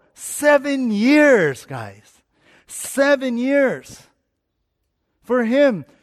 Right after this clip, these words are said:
to crawl around like an animal, to be living outside like he homeless, the dew upon him, eating grass.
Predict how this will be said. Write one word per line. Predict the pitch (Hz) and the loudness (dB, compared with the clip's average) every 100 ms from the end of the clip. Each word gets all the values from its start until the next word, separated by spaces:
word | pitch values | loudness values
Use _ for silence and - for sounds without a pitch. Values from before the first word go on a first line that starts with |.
| _ | _
to | - 190 | -14 -14
crawl | - 233 262 269 | -2 2 4 4
around | 262 262 262 | 2 0 0
like | 247 240 | -2 -6
an | 233 220 | -8 -8
animal, | 208 220 214 175 120 - _ _ _ | -6 -6 -8 -12 -14 -18 _ _ _
to | 196 | -4
be | 247 | -2
living | 226 233 277 277 262 | 0 -2 -2 -2 0
outside | 254 247 247 240 226 156 135 | -2 -2 -4 -2 -2 -4 -4
like | 185 196 | -4 -4
he | 220 | -6
homeless, | 214 220 233 220 143 135 _ _ _ _ - | -6 -6 -6 -8 -10 -12 _ _ _ _ -2
the | 202 | -2
dew | 147 226 277 277 | 0 -2 0 2
upon | 202 - 214 226 214 | 0 -2 -4 -2 -2
him, | 226 180 151 - | -6 -8 -10 -6
eating | 277 339 320 320 285 196 | -2 0 0 -2 -4 -4
grass. | 202 247 269 254 110 - - | -4 -2 -2 -4 -8 -16 -20